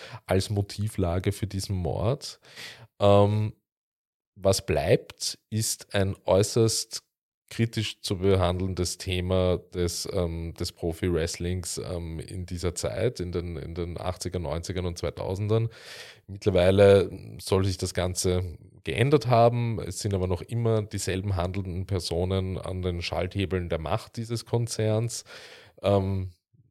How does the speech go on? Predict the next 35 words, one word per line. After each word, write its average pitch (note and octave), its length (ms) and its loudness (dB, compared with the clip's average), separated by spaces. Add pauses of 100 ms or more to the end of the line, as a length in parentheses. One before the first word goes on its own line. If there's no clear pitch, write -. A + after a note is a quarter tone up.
(160)
mir F#2 500 -16
fehlt A#2 240 4
ein A#2 120 4
bisschen C3+ 280 0
der C3 120 4
Glaube. B2 560 4
Wir A2 120 2
werden G2+ 220 2
versuchen, C#3 640 0 (320)
äh, - 40 -8
und A2 420 2
ich G2+ 140 -8
werde G#2 140 2
versuchen, A2+ 400 -4
in A#2 40 0
meiner G#2 200 2
nächsten F#2 360 -4
Fallfolge A2+ 920 2
hier G2 280 -2
einen G2+ 340 -4
kurzen - 320 -4
Überblick A#2 460 -2
von G#2+ 160 0
ein G2+ 220 -2
paar F2 180 -2
Schicksalen A2+ 560 -2
von G#2+ 200 -2
Wrestlern, G2+ 520 0
ähm, G2 280 -4
zu G#2 140 -6
geben, G2+ 440 -4
äh, - 40 -2
aus - 480 -2
dieser G2+ 300 -2
Zeit - 380 -2